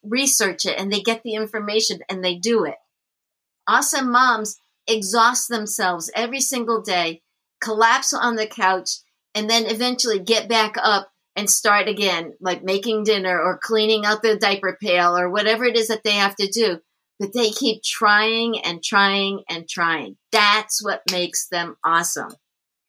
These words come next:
And you don't have to be perfect because perfect is not real. Like I say in the book, I was an awesome mommy the day I forgot my daughter's birthday cake.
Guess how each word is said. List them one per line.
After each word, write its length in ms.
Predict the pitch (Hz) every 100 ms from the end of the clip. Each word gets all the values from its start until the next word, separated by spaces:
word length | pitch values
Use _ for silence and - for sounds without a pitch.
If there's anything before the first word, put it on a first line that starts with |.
| _ _ -
And 160 | 214
you 180 | 240 202
don't 300 | 247 240 302 277
have 240 | 254 247
to 100 | 233
be 260 | 214 220 -
perfect 460 | 247 247 240 151 - -
because 460 | 185 196 185 190 -
perfect 420 | 233 233 269 240 -
is 260 | 233 226
not 300 | 208 208 -
real. 400 | 202 190 135 - _ _ _ _ _ 196
Like 220 | 214 240
I 120 | 233
say 160 | - 240 240 247
in 40 |
the 80 | 240 226
book, 220 | 185 - _ _ _ _ _ _ _
I 240 | 185 233 277
was 180 | 277 277
an 120 | 277
awesome 460 | - 247 262 277 262
mommy 580 | 254 254 247 208 185 180
the 160 | 214 185
day 280 | 208 214 196
I 120 | 220
forgot 420 | 233 208 208 214
my 120 | 214
daughter's 380 | 196 190 208 214
birthday 420 | 226 247 240 185 160
cake. 340 | 175 147